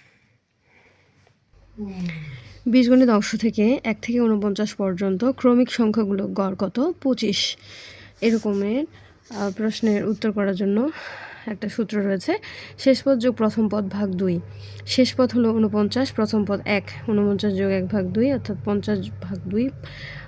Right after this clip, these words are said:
দুই পঁচিশে পঞ্চাশ, পঁচিশ হলো এখানকার আনসার। সাত, দশ, ষোলো, আঠাশ, বাউন্ন, ধারাটির পরবর্তী সংখ্যা হলো একশো। এ প্লাস বি সমান ফাইভ, এ বি সমান সিক্স হলে এ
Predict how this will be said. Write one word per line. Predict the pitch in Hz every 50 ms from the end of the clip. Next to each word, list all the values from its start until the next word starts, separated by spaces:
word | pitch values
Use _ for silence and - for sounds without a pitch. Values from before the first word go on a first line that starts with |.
| - 220
দুই | 190 214 226 226
পঁচিশে | 202 - 214 196 208 208 - 208
পঞ্চাশ, | 190 - 185 180 175 - 226 254 247 -
পঁচিশ | - - 226 214 - 247 - - - -
হলো | 202 202 214 - -
এখানকার | 233 220 214 190 185 180 220 185 - -
আনসার। | 214 208 208 - 202 180 185 - - - - - - -
সাত, | - - 262 240 240 247 226
দশ, | 214 196 208 202 202 208 -
ষোলো, | - - - 220 202 208 220
আঠাশ, | - - - 196 202 - 226 208 233 285 - - - - - - - - - - - - - - - - - 208
বাউন্ন, | 196 196 190 190 185 190 233 330 - - - - - - - -
ধারাটির | 220 220 226 220 214 247 240
পরবর্তী | 208 214 208 202 190 196 185 - 214
সংখ্যা | - - 208 190 190 - 208 196
হলো | - 202 190 254 349 - - - - -
একশো। | 247 202 - - - - 175 175 - - - - - - - - - - - - - - - - -
এ | 233 226
প্লাস | 240 269 262 240 226
বি | 226 277 285 302 320 330 330 339
সমান | - - 233 208 196
ফাইভ, | 190 - 214 190 190 220 240 - -
এ | 254 233
বি | 220 247 254 240
সমান | - 220 190 180 180
সিক্স | 180 - - 226 208 - - 220
হলে | 190 175 175 208 277 359 392
এ | - 240